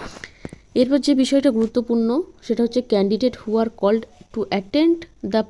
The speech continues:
personality test board shall bring with them a set of self-attested photocopies of all relevant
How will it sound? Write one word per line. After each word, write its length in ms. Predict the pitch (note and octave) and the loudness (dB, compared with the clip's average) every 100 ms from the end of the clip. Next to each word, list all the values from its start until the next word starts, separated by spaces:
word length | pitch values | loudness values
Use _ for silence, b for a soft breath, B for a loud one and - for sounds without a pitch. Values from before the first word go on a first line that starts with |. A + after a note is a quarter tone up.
| - | -4
personality 480 | G#3+ - D4 C#4+ C#4 | -4 0 -2 -2 -4
test 220 | C4 C4 - - - b b b b b b F#3 | -4 -6 -14 -20 -20 b b b b b b 2
board 260 | G3 G3 F#3+ - | 4 4 0 -4
shall 180 | G#3+ G3+ F3+ | 0 2 2
bring 180 | B3 C4+ - | 0 0 0
with 500 | A#3 A3+ - F3+ E3+ | -2 -2 -10 -12 0
them 140 | A3 A#3 - | 2 2 0
a 80 | A3+ - | -2 0
set 180 | C#4 C#4 - | -2 -2 -6
of 80 | A#3+ - - | -6 -8 -2
self-attested 560 | D4 C#4+ - C4 C#4 - | 0 0 -4 -4 -6 -6
photocopies 480 | B3 A#3+ B3+ B3+ C4+ | -6 -4 -4 -4 -4
of 180 | - A#3+ - - | -6 -8 -10 -6
all 220 | B3+ D4 D#4 C4+ | -2 2 2 4
relevant 320 | B3 B3 A#3 | 2 2 0